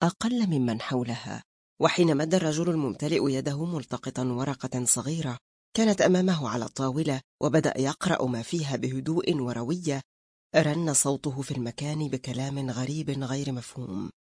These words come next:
إلا أن له وقعاً مخيفا انعكس في شكل توتر ملحوظ على وجهي الرجل والسيدة الكبيرين،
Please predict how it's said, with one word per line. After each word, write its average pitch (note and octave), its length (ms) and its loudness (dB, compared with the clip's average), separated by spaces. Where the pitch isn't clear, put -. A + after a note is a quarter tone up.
إلا C#3+ 360 8
أن C3 220 2
له D#3+ 220 0
وقعاً C#3 520 0
مخيفا C3 760 -4
انعكس G3+ 460 4
في F#3 140 -2
شكل C#3 320 0
توتر C#3 480 -2
ملحوظ D#3+ 640 -2
على B2 240 -2
وجهي C3+ 460 -4
الرجل D3 380 0
والسيدة B2+ 580 0
الكبيرين، B2+ 800 -4